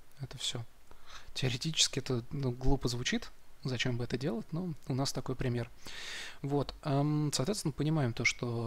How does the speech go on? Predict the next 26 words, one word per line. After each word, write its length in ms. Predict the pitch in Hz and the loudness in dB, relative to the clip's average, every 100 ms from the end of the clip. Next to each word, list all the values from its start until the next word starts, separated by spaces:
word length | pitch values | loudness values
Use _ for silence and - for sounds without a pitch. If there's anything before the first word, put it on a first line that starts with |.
| 117 | -2
у 60 | 123 | 0
нас 360 | 123 120 - 160 | 0 -2 -4 -6
здесь 420 | 127 131 120 - | -2 0 0 0
детали, 420 | 127 - 131 113 | -2 -2 -2 0
да, 340 | 113 139 226 214 | 2 4 2 0
а 140 | 139 117 | -2 -2
вот 200 | 117 123 | -4 -6
здесь, 500 | 135 156 180 - - | -4 -2 0 -2 -2
а, 280 | 123 120 117 | -2 0 0
нам 220 | 135 139 | 0 0
все 200 | - 131 | 0 0
это 140 | - | -2
не 120 | 127 | -2
нужно, 320 | 131 123 113 107 | 0 0 -2 -6
потому 260 | - 117 | -6 -4
что 160 | - 123 | -2 -2
мы 100 | 127 | 0
здесь 220 | 127 - | -2 -2
ничего 300 | 123 - 135 | 0 0 0
не 100 | 123 | 0
меняли. 380 | 123 123 117 120 - - - - - - - - - | 0 -2 -4 -6 -12 -12 -12 -12 -12 -12 -12 -10 -8
Вот, 340 | 135 135 120 - - | -4 -2 -2 -2 -2
поэтому 760 | 120 135 - 196 185 185 180 175 | 0 0 2 2 2 2 2 0
смотрите, 540 | - 127 135 156 139 - - | -2 -4 -4 -4 -6 -8 -14
какая 360 | - - 139 135 | -12 -6 -2 -2
штука. 460 | - - 131 123 | -2 -4 -6 -6